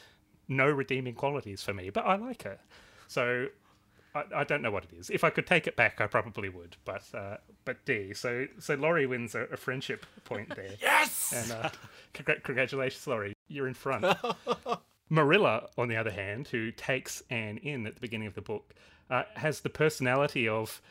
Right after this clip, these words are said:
Speaker 1: A, a plank of wood,
Speaker 2: <laughs>
Speaker 1: B, a tankard of tepid tobacco spit,
Speaker 2: <laughs>
Speaker 1: C, a party night in Rio, or D, a taxidermied porcupine.
Speaker 2: <laughs>
Speaker 1: Uh,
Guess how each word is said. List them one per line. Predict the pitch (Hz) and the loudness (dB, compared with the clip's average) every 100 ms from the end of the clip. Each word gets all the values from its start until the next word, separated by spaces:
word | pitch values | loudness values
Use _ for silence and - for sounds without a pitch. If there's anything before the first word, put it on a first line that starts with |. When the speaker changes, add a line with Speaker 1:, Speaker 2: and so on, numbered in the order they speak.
| - _ _ _ - | -20 _ _ _ 0
Speaker 1:
A, | 113 117 160 226 - _ | 2 2 0 -4 -14 _
a | - | -8
plank | - 143 147 135 | 0 2 2 0
of | 113 | 0
wood, | 113 139 - - _ - - - | 0 0 -2 -10 _ -20 -10 -4
Speaker 2:
<laughs> | 202 - 170 - | -4 -6 -4 2
Speaker 1:
B, | 123 143 185 170 - - | 2 4 0 -2 -4 -4
a | |
tankard | - - 156 156 151 135 | -4 -2 -2 2 2 2
of | - | -4
tepid | - 139 - 120 - | -2 -2 0 -2 -4
tobacco | - 123 113 - 147 | -6 0 0 2 0
spit, | 147 - 254 - 302 - 381 - | -2 -2 -4 -4 -8 -6 -8 -8
Speaker 2:
<laughs> | - _ _ | -16 _ _
Speaker 1:
C, | - - 139 160 165 - - | -6 0 2 4 2 0 -2
a | |
party | - - 165 - | 2 4 4 4
night | 147 131 127 | 2 4 2
in | 131 117 | 0 2
Rio, | 123 139 110 120 185 - _ - _ - | 2 2 0 -2 -4 -8 _ -20 _ -12
or | - 127 | -2 0
D, | 123 135 139 139 | 2 4 2 0
a | - | -4
taxidermied | - 151 - 139 127 123 117 - | 0 0 2 2 4 4 2 0
porcupine. | - 123 - - 95 92 | 0 0 0 -2 2 4
Speaker 2:
<laughs> | 320 302 311 330 - 349 - - | 6 6 2 2 2 2 0 -2
Speaker 1:
Uh, | 170 120 120 | 0 2 2